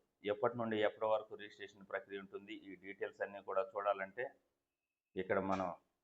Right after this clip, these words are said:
ఈ ఆప్షన్ ఆన్‌లైన్ అప్లికేషన్ ఫామ్‌ని క్లిక్ చేసి పబ్లిక్ నోటీస్ కూడా మీరు ఇక్కడ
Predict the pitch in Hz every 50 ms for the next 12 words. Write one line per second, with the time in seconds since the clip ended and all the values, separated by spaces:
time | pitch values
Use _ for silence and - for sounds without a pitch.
0 | _ _ _ _ _ 92 98 98 98 101 98 104 113 113 - 127 113 104 101 107
1 | 117 117 117 117 117 110 110 107 110 - - 110 107 104 - 110 104 101 _ 104
2 | 101 101 101 101 95 87 - _ _ _ _ _ 107 104 - - 110 107 - 131
3 | 127 127 - 107 107 110 117 117 - 110 110 110 107 98 107 104 - - 107 107
4 | 104 101 98 98 98 95 95 95 92 101